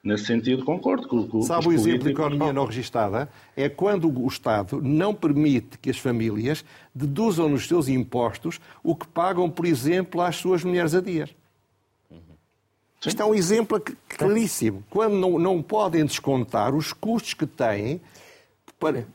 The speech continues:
Speaker 2: por exemplo, eu, eu, eu, eu, eu, eu alimento-me todos os dias. Se eu trabalhasse numa empresa, a minha alimentação podia ser suportada como custo da empresa. Mas a minha alimentação na minha casa não pode ser suportada como custo meu.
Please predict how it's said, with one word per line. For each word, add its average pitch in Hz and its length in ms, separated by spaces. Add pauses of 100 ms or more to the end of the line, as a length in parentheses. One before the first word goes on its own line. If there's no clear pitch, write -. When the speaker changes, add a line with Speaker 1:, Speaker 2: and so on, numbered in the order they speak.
(160)
Speaker 2:
por - 80
exemplo, 139 260
eu, 170 180
eu, 156 220
eu, 147 140 (340)
eu, 151 120 (180)
eu, 139 200
eu 147 240
alimento-me 196 540
todos 110 260
os 95 120
dias. 85 240 (880)
Se - 140
eu 151 60
trabalhasse 156 640
numa 139 160
empresa, 139 680
a 131 60
minha 156 220
alimentação 143 680
podia 147 320
ser 135 200
suportada 131 640
como 147 260
custo 180 320
da 151 80
empresa. 101 560 (680)
Mas 143 220
a 147 80
minha 202 240
alimentação 147 800
na 127 140
minha 180 320
casa 110 520 (320)
não 156 220
pode 190 340
ser 147 220
suportada 143 640
como 170 220
custo 165 300
meu. 180 200